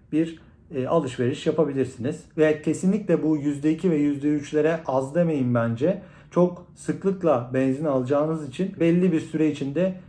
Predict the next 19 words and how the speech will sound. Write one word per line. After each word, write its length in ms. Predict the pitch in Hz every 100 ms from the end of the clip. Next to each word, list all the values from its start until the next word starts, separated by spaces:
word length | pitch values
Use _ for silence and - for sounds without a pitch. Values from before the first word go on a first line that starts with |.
| - -
yüz 220 | 185 160
dolara 540 | 143 131 147 185 - - -
bence 300 | 143 123 175
ulaşacaksınız 720 | 156 143 - 156 - 156 151
ve 60 |
marketten 600 | 143 143 135 143 147 139
yüz 240 | 135 165 170
dolarlık 500 | 131 120 113 139 - - - - -
bir 200 | 131 139
geri 280 | 127 143 165
ödemeden 480 | 147 135 135 131 123
kazandığınız 580 | 127 127 120 117 117
tutarla 360 | - 143 143 127
alışveriş 540 | 131 135 120 127 110
yapmak 400 | 117 101 143 160 - - _ -
hiç 200 | 127 127
de 60 |
kötü 260 | 117 98 151
olmayacaktır. 680 | 147 123 98 95 - 151